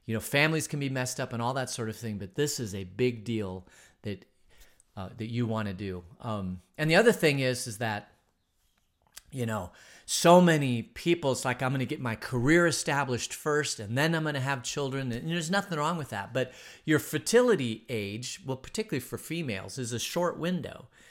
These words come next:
And, you know, if you're, it, th-, there's, there's plenty of time in your life to do other things,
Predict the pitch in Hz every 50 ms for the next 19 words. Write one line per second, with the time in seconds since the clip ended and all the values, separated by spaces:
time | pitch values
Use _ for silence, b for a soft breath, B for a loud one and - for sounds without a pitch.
0 | b b b b b - 143 143 135 131 127 120 110 - b b b b b b
1 | b b _ _ _ _ - 139 151 151 147 143 135 156 156 151 - 170 165 -
2 | - 160 147 - 113 B B B B B _ _ _ _ _ _ _ _ _ _
3 | _ _ _ _ _ _ _ _ _ _ _ _ _ _ _ _ _ - 131 160
4 | 175 - 170 151 170 170 147 139 - - _ _ - - - 175 139 165 170 180
5 | 170 - - - - _ _ _ _ _ - - - - 208 220 233 254 262 269
6 | 247 196 185 - - - 185 185 151 127 120 120 123 131 139 - - 151 139 135
7 | 131 131 135 127 127 139 143 139 117 107 104 101 - - - b b b b b
8 | b - 165 131 143 147 156 - 147 151 156 151 143 123 - - 147 139 127 98
9 | 92 - - - -